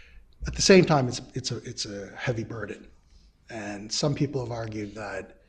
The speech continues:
you know, the U S maybe should give it up. Fred Bergsten has talked about that, and, and others as well, because it costs the U S a lot, you know, largely about running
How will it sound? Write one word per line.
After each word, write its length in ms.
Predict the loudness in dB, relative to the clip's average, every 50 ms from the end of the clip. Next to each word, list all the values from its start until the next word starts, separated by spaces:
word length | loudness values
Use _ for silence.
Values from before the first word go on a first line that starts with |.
| -20 -20 _ _ _ _ -20 -20 -20 _ _
you 60 | -8
know, 100 | -8 -8
the 120 | -8 -8 -8
U 180 | -6 -6 -4
S 160 | -6 -6 -6 -6
maybe 200 | -6 -2 -2 -2
should 200 | -2 -2 -2 0
give 160 | 0 0 0
it 80 | -2
up. 320 | -4 -4 -8 -12 -20 _ -20 -20 -20 _ _ _ _ _ _ -20
Fred 320 | -10 -2 0 0 0 0
Bergsten 440 | -2 -4 -2 -2 -4 -6 -6 -8 -8
has 120 | -10 -10
talked 300 | -10 -10 -14 -14 -18 -20
about 240 | -18 -18 -18 -18 -18
that, 300 | -18 -18 -18 -18 -20 -20 _ -20 _ -14
and, 200 | -12 -12 -10 -10 -10
and 200 | -10 -10 -8 -8
others 340 | -6 -2 0 0 0 0 -4
as 140 | -6 -4
well, 380 | -6 -6 -6 -6 -10 -12 -16 _ _ -20 -20 _ _ _ -20 _ -20 _ _ -14
because 280 | -10 -4 -2 -2 -2
it 100 | -2 -6
costs 320 | -4 -4 -2 -2 -2 -4 -4
the 100 | -4 -6
U 220 | -6 -6 -8 -10
S 200 | -8 -6 -6 -6
a 60 | -6
lot, 440 | -10 -16 -18 -16 -16 -16 -16 -16 -16
you 140 | -14 -14 -14
know, 140 | -14 -16 -16 -16 -16 -14 -14
largely 560 | -14 -14 -12 -8 -4 -2 -2 -2 -2 -2 -4 -6
about 280 | -6 -8 -12 -12 -10
running 600 | -8 -8 -8 -8 -8 -10 -10 -12 -12 -12 -16 -18